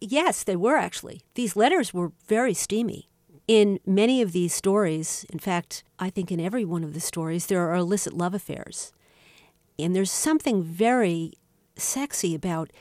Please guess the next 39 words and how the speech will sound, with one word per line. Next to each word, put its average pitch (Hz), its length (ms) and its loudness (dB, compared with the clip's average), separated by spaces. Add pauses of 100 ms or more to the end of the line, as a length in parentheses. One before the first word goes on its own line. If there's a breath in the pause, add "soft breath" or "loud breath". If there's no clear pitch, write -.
(400 soft breath)
waiting 190 580 2
for - 140 -8
your 160 160 -2
lover's 165 460 -4
letters, 165 560 -8
and 175 80 -2
you 165 80 -2
have 160 200 -8
to - 80 -8
hide 175 460 -2
them, - 240 -14 (520 soft breath)
and 180 120 -4
you 160 80 -2
have 170 160 -8
to - 80 -6
go 170 160 -2
to 175 100 0
some 165 220 -4
corner 180 420 0
somewhere 156 500 -4
to, 147 340 -10
to - 160 -6
read 160 320 0
them, 156 220 -8
and 165 180 -6 (460 soft breath)
you're 175 180 0
waiting 180 400 2
for 170 120 -10
the 156 60 -4
postman 165 440 -4
to 156 100 -8
come, 160 360 -8
and 175 180 -2
they're 165 120 -2
written 170 600 2
on 185 140 2
beautiful 226 400 2
stationery 175 720 -2
with 165 360 -6